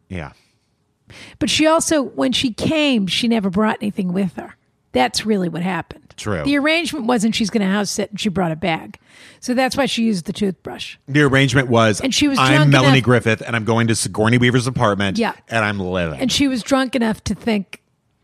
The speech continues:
Speaker 2: no one would notice that she used the toothbrush, that she just left it. She didn't think to, "Eh, we'll see what happens."
Speaker 1: So great.
Speaker 2: But, <laughs> I mean, she's a real pistol Sally.
Speaker 1: Yeah.
Speaker 2: But if the roommate is close, the roommate needs to talk to her,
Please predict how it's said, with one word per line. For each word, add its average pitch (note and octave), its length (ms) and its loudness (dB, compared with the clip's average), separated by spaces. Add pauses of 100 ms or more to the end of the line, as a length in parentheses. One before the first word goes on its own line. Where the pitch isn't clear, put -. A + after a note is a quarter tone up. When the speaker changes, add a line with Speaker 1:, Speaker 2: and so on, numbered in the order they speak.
(200)
Speaker 2:
no A3 300 -2
one G3+ 220 -2
would E3+ 160 -8
notice F3+ 360 -4
that F#3+ 140 -12
she G3 140 -10
used E3+ 200 -10
the - 60 -20
toothbrush, - 640 -8 (400)
that A#3+ 160 0
she A3+ 140 -2
just G#3 240 -2
left G#3 280 -4
it. - 100 -8
She B3+ 120 -2
didn't A#3 180 2
think A3 340 -2
to, E3+ 240 -2 (160)
"Eh, C#4+ 260 0 (200)
we'll B3 180 0
see B3 180 0
what G#3 100 2
happens." F#3 500 -6
Speaker 1:
So G2+ 300 -2
great. D#2+ 400 -6 (100)
Speaker 2:
But, A#3 280 0 (140)
<laughs> - 140 -20
I - 280 0
mean, C#4 220 2
she's F#3+ 300 -2
a F#3+ 60 0
real E3+ 260 -2 (180)
pistol G3 380 -2
Sally. - 560 -8
Speaker 1:
Yeah. - 160 -16 (140)
Speaker 2:
But C4+ 260 0
if A3+ 140 -2
the D4+ 100 2
roommate E4 380 2
is B3+ 100 -4
close, G#3+ 300 0
the G3+ 140 -2
roommate G#3 340 0
needs G#3+ 200 -6
to A#3+ 120 -2
talk F3 300 -4
to G3 100 -4
her, E3+ 180 -6